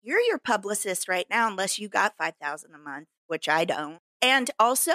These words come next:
think about that for your friends, the people you love. I'm not saying go out and trust everybody, and we all know there's dangerous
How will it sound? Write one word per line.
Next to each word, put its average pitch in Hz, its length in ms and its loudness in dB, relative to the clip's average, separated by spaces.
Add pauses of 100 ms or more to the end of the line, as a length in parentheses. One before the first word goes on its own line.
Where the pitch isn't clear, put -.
(280)
think 277 180 -4
about - 280 0
that 208 260 0
for 254 100 -4
your 262 160 -4
friends, 269 420 -4
the 220 100 -8
people 262 280 -8
you 233 200 -6
love. 220 300 2
I'm 349 120 -2
not 427 160 -2
saying 220 280 -6
go 208 180 2
out 196 160 6
and - 80 -20
trust 196 300 0
everybody, 180 420 0
and 170 180 -6
we 233 120 -2
all 196 140 2
know 190 180 0
there's 175 260 -2
dangerous 165 600 -10